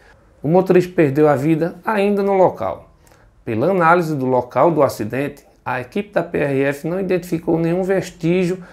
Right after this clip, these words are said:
ou marca de frenagem na pista, o que indica, segundo a corporação, que o motorista pode ter tido um mal súbito. No entanto,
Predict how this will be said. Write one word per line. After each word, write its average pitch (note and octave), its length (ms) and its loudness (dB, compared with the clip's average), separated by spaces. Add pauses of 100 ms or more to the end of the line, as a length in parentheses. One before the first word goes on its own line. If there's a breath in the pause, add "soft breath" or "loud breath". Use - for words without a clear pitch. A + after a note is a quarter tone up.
(180 loud breath)
ou F#3 160 6
marca D#3 440 0
de E3 80 2
frenagem D#3 680 2
na D#3 140 2
pista, A#2+ 600 -4
o - 80 -12
que - 160 -8
indica, E3+ 540 2
segundo A#2 380 -6
a A2+ 40 -6
corporação, E3+ 800 0 (380 loud breath)
que - 100 -8
o G#3+ 60 2
motorista F#3 560 2
pode F3 420 2
ter F#3 260 -2
tido D#3+ 300 -6
um F3 80 -2
mal D3 200 0
súbito. A#2 440 -8 (400 soft breath)
No A#2 160 -2
entanto, F3 540 0